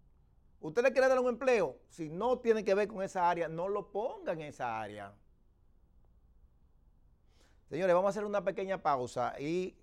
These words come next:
a regre-, al retorno de la pausa vamos a conversar con Abel Matos, concejal de Santo Domingo Este, vicepresidente del Consejo de Regidores de Santo Domingo Este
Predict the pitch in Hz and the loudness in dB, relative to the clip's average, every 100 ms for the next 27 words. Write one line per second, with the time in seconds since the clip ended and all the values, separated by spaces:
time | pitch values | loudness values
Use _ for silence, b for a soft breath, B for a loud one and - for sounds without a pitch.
0 | - 160 175 160 143 147 151 160 165 127 | 0 0 2 -2 -4 -6 -6 -6 -6 -6
1 | 127 123 127 120 104 101 110 107 135 147 | -6 -6 -4 -6 -8 -8 -8 -8 -8 -12
2 | 170 143 139 - 127 127 123 123 117 127 | -14 -12 -12 -6 -6 -6 -8 -8 -6 -6
3 | 139 139 143 117 110 - - b b b | -6 -6 -8 -10 -16 -16 -20 b b b
4 | b b - 151 151 165 139 147 175 185 | b b -6 -4 -4 -4 0 2 2 2
5 | 170 151 156 147 151 143 147 175 180 156 | -2 -10 -10 -8 -6 -6 -8 -8 -2 0
6 | 151 175 - 139 131 127 135 131 131 131 | 2 0 -4 -6 -6 -8 -10 -10 -10 -8
7 | 120 151 180 175 147 127 120 143 151 160 | -6 -6 -6 -8 -8 -8 -10 -8 -4 -2
8 | 139 135 123 143 185 151 147 135 139 143 | -2 -4 -2 0 0 -2 -8 -10 -8 -6
9 | 147 196 - - | -2 -2 -4 -10